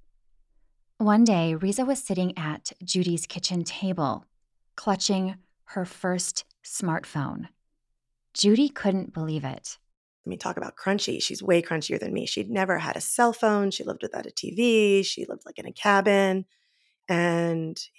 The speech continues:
Speaker 2: here she is at my house with her smartphone, and she's talking to me, scrolling. And I was like, "What are you doing?"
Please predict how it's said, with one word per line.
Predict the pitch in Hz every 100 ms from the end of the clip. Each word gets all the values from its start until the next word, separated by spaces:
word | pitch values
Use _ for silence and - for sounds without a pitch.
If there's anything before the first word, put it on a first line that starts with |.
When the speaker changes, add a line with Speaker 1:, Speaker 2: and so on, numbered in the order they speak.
| _ _
Speaker 2:
here | - 220
she | 220 220
is | 208
at | 185
my | 180 175
house | 202 214 202 -
with | 180
her | 175
smartphone, | - 202 220 - 175 170
and | 175 175
she's | - 170
talking | - 226 240 233
to | 185
me, | 170
scrolling. | - - 196 202 208 175
And | - - _ _ _ _ _ _
I | 240
was | 233
like, | 269
"What | 330
are |
you | 320
doing?" | 453 381